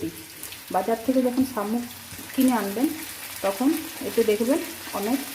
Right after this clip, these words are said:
খোলা থাকে। এটিকে নুন জলে পাঁচ মিনিট ভিজিয়ে রাখলে সব খোলা জলের নিচে পড়ে যাবে। এতে দিয়ে দেবো পরিমাণ মতো লবণ, দিয়ে দেবো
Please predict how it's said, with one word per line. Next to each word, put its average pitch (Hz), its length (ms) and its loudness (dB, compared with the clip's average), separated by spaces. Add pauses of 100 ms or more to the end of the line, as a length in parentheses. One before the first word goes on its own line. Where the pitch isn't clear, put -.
(400)
খোলা 214 220 6
থাকে। 180 280 -2 (560)
এটিকে 240 340 0
নুন 226 340 4
জলে 247 220 6
পাঁচ 220 260 0
মিনিট 233 320 2
ভিজিয়ে 208 320 0
রাখলে 240 360 2 (480)
সব 214 100 4 (160)
খোলা 220 260 4
জলের 214 280 4
নিচে 220 360 2
পড়ে 165 180 2
যাবে। 160 200 -2 (2500)
এতে 233 200 0
দিয়ে 240 220 4
দেবো 240 320 2 (320)
পরিমাণ 233 320 4
মতো 233 240 2
লবণ, 170 380 0 (1000)
দিয়ে 220 180 2
দেবো 233 240 2